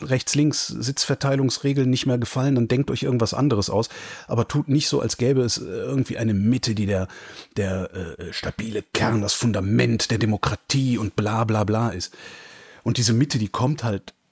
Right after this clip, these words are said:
nur daher, dass C D U und C S U eigentlich überhaupt keine Werte haben, eigentlich überhaupt keine, keine Konzepte haben, überhaupt keine Visionen für die Zukunft haben. Die haben, von all dem haben die, äh, kaum was bis nichts und sich über die Jahrzehnte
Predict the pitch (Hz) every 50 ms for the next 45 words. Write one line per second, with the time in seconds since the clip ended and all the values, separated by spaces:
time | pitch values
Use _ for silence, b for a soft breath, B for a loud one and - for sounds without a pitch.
0 | _ _ _ 123 107 127 147 175 202 190 139 143 147 151 135 85 95 85 78 82
1 | - - _ B B B B B B B B B B B _ - 117 107 - -
2 | - - - _ _ _ _ _ _ _ - - 151 160 151 135 123 110 - -
3 | - 160 156 135 104 - - - 104 95 104 131 147 - b b b b b b
4 | b b b b _ _ _ _ _ _ _ _ _ _ _ _ _ - 123 143
5 | 170 165 135 147 135 127 120 - - - 143 135 131 117 107 117 120 131 - 117
6 | 95 90 85 82 85 90 110 131 - - _ - - 127 139 143 120 120 120 127
7 | - - - 139 135 123 120 117 - - 123 123 120 - - 120 - - - 156
8 | - - - 127 107 101 98 104 107 123 - - 135 139 120 113 117 107 107 117
9 | 139 156 156 131 110 - - 110 107 101 - - 135 - 110 98 - - 95 104
10 | 120 123 117 107 135 143 131 123 - - 131 117 - 135 147 156 139 143 135 120
11 | 139 147 131 135 127 123 - - - 311 143 127 147 131 - 135 127 - _ -
12 | _ _ _ _ - - 131 147 170 180 147 135 123 - - 120 113 - 113 110
13 | 139 175 - - - - - - - B B B B B B B B B B B
14 | B B B B 135 135 - - 127 - - - 143 120 127 117 117 113 113 113
15 | 107 - - - - - 160 185 202 208 196 - 127 127 156 185